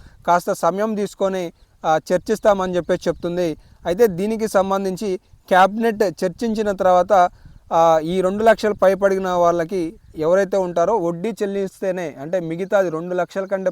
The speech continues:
పైన ఉన్న మిత్తి ఏదైతే ఉంటుందో దాన్ని చెల్లిస్తేనే ఈ రెండు లక్షల రూపాయలను ప్రభుత్వమే బ్యాంకులకి బల్-, బదిలీ చేస్తామని చె-, చెప్పేసి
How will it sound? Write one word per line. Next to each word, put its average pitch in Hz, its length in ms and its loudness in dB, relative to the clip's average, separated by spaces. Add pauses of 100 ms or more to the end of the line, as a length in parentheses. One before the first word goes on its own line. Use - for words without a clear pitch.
పైన 170 220 -4
ఉన్న 170 260 -8
మిత్తి 151 360 -10
ఏదైతే 165 340 -6
ఉంటుందో 156 300 -8 (440)
దాన్ని 170 260 -2
చెల్లిస్తేనే 214 640 -4
ఈ 214 120 -2
రెండు 180 240 -2
లక్షల 208 320 2
రూపాయలను 190 480 0
ప్రభుత్వమే 175 800 -6 (300)
బ్యాంకులకి 175 500 -2
బల్-, 156 280 -2 (100)
బదిలీ 156 440 -4
చేస్తామని 170 520 -4
చె-, 156 80 -4 (120)
చెప్పేసి 165 480 -6